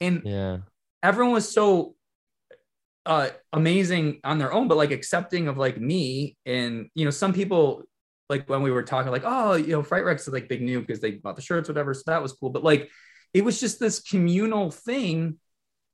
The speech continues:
Speaker 1: And, like, we were there all night, and then I was trying to get some sleep, and then I woke up, and, like, my phone's blowing up, and it's like, "Are you at the Halloween set? What's going on? I, I heard you were at the Hall-," I'm like, "What's going on?" Like,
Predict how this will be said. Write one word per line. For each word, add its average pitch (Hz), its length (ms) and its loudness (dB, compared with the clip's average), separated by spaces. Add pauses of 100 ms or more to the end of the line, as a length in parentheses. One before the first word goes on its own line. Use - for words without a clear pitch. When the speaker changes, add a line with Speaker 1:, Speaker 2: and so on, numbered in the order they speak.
(360)
Speaker 1:
And, 170 380 4
like, 160 180 4
we 180 80 0
were 170 100 6
there 151 140 4
all 143 220 2
night, 117 320 -6
and 123 100 -4
then 120 80 -2
I 113 220 -4
was - 140 -14
trying 135 180 2
to 131 60 2
get 135 120 -4
some 127 100 -10
sleep, 160 260 2
and 143 100 0
then 143 80 0
I 135 60 0
woke 127 260 -2
up, 160 260 2
and, 117 280 -4
like, 117 160 -4
my 117 100 -12
phone's 165 340 -2
blowing 113 440 -4
up, 117 260 -2
and 110 100 -12
it's - 120 -20
like, 101 260 -10
"Are 120 80 -2
you 208 120 4
at 254 60 -2
the 220 60 -4
Halloween 202 400 0
set? 214 260 -4
What's 196 140 -4
going 214 300 -2
on? 214 180 -2
I, 160 240 -6
I 165 120 -6
heard 208 180 -2
you 214 80 2
were 202 60 6
at 185 40 0
the 185 60 -2
Hall-," 185 160 -2
I'm 180 100 0
like, 139 140 -2
"What's 190 540 2
going 185 340 0
on?" 185 280 0
Like, 120 300 -6